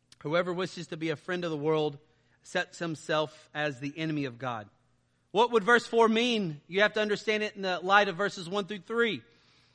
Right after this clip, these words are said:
We have this idea that everything in life is about us, our kingdom. We want it now. "Serve me. Give me what I want." Friends, that is being an adulterer. That is cheating on God, right? That is being a friend of the world.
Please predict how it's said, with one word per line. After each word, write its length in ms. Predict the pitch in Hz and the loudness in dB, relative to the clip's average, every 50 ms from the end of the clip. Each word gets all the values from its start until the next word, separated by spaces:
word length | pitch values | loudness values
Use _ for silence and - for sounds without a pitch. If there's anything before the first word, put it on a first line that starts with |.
| _ _ _ _ _ _ _ _ _ - | _ _ _ _ _ _ _ _ _ -2
We 100 | 202 233 | 2 2
have 100 | 254 233 | 2 2
this 140 | 233 - | 2 4
idea 340 | 262 247 226 190 220 240 240 | 6 6 6 6 4 2 2
that 200 | 214 214 214 202 | 4 4 0 0
everything 380 | 226 226 220 226 - 240 233 226 | 0 -2 -2 -2 -2 -4 -2 -2
in 60 | 214 | 0
life 220 | 214 220 233 - | 4 4 2 2
is 80 | 214 175 | 2 -2
about 220 | 175 220 208 208 | 2 4 6 6
us, 160 | 226 226 - 240 | 6 4 4 4
our 160 | 220 220 208 | 2 2 2
kingdom. 340 | - 240 240 233 214 208 190 | 2 -2 -4 -2 -2 -2 -2
We 80 | 233 | -2
want 220 | 233 226 233 226 214 | 0 2 2 2 2
it 60 | 208 | 0
now. 420 | 202 214 226 220 208 165 120 - - - _ _ _ _ _ _ _ _ _ _ _ _ _ _ _ | 0 2 4 6 4 4 2 -2 -10 -20 _ _ _ _ _ _ _ _ _ _ _ _ _ _ _
"Serve 420 | - - - 254 262 269 226 190 | -10 2 6 8 8 8 8 4
me. 300 | 220 208 170 135 117 110 - _ _ _ - | 0 -2 -2 -2 -4 -8 -16 _ _ _ -6
Give 140 | 160 247 269 | -4 0 2
me 100 | 277 262 | 2 2
what 140 | 240 247 247 | 4 4 6
I 140 | 226 226 220 | 6 6 6
want." 500 | 202 220 233 233 202 143 - - - - _ _ _ _ _ _ _ _ _ _ _ _ _ _ _ _ _ _ _ _ | 6 4 4 4 2 2 -2 -8 -20 -20 _ _ _ _ _ _ _ _ _ _ _ _ _ _ _ _ _ _ _ _
Friends, 360 | - - 185 170 151 135 - _ | -8 -4 -4 -4 -4 -4 -8 _
that 240 | - 160 170 180 180 - | -2 0 0 0 0 -4
is 340 | 160 160 156 151 139 127 - _ _ 151 | -6 -4 -4 -4 -6 -8 -14 _ _ -10
being 340 | 139 156 156 151 151 147 151 147 - 143 | -6 -4 -2 -2 -2 -2 -4 -8 -10 -10
an 160 | 143 143 135 | -8 -8 -8
adulterer. 580 | 127 117 147 139 139 - - 131 117 107 - _ _ _ _ _ _ _ _ _ _ _ _ _ _ - | -8 -6 -6 -8 -8 -8 -12 -14 -14 -16 -16 _ _ _ _ _ _ _ _ _ _ _ _ _ _ -6
That 160 | 160 175 170 | -4 -4 -4
is 260 | 151 135 - - - _ | -4 -6 -8 -14 -20 _
cheating 400 | - - - - 220 190 175 156 | -14 -12 -8 -8 -6 -4 -4 -4
on 140 | 147 160 147 | -2 -2 -2
God, 340 | 147 147 135 117 110 110 - _ _ _ _ _ _ _ _ _ _ _ _ - | -2 0 -2 -2 -2 -6 -12 _ _ _ _ _ _ _ _ _ _ _ _ -8
right? 240 | 139 139 147 160 175 - _ _ _ _ _ _ _ _ _ - | -4 -2 -2 -2 -2 -6 _ _ _ _ _ _ _ _ _ 4
That 160 | 202 240 262 | 6 6 6
is 160 | 254 233 180 | 6 2 2
being 200 | 175 233 233 220 | 0 0 2 2
a 60 | 202 | 2
friend 300 | - - - 277 269 269 | 0 2 6 6 6 8
of 80 | 269 233 | 6 4
the 80 | 254 247 | 2 2
world. 460 | 233 254 269 285 262 214 147 113 | 6 8 10 10 10 8 6 2